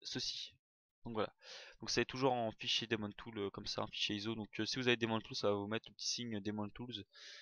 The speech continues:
mais si vous avez Virtual Clone Drive, donc là qui est ici, moi je l'ai, mais je l'utilise jamais, et donc, euh, ça, ça va vous mettre en fichier Virtual Clone Drive avec le petit signe, donc ça dépend le, le, le logiciel que vous utilisez pour décompresser les fichiers iso, donc Demon Tools ça sera le petit éclair, euh,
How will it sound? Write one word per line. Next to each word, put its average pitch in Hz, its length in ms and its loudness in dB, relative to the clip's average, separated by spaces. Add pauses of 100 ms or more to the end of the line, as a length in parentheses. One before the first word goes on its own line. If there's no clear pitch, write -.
(140)
mais 113 100 2
si - 140 2
vous 131 160 2
avez 120 180 8
Virtual 123 380 2
Clone 113 220 -2
Drive, 117 300 0 (100)
donc 110 220 -8
là 120 180 0 (380)
qui 113 120 -4
est - 80 -2
ici, - 400 -4
moi 117 140 0
je 107 100 -4
l'ai, 120 240 0 (240)
mais 117 100 0
je 107 60 -2
l'utilise 113 300 -4
jamais, 104 280 2 (520)
et 113 140 6
donc, 120 320 0
euh, 101 920 2 (580)
ça, 107 440 6 (280)
ça 110 100 2
va - 20 6
vous 107 80 2
mettre 113 200 0
en 104 100 2
fichier - 340 2
Virtual 104 320 0
Clone 107 180 -6
Drive 104 200 4
avec 104 140 0
le 101 60 -8
petit - 160 -2
signe, 107 340 -2
donc 101 120 -8
ça 117 120 4
dépend 123 280 6
le, 113 200 6
le, 104 180 4
le 101 80 2 (400)
logiciel 120 340 4
que 123 80 -8
vous 110 80 -2
utilisez 113 320 -4
pour - 140 -6
décompresser 113 560 -2
les 107 140 2
fichiers - 280 0
iso, 107 200 0
donc 104 180 -6
Demon 104 240 0
Tools - 160 -6
ça 107 140 -2
sera - 200 2
le 104 100 2
petit - 200 -6
éclair, 107 320 2
euh, 98 160 2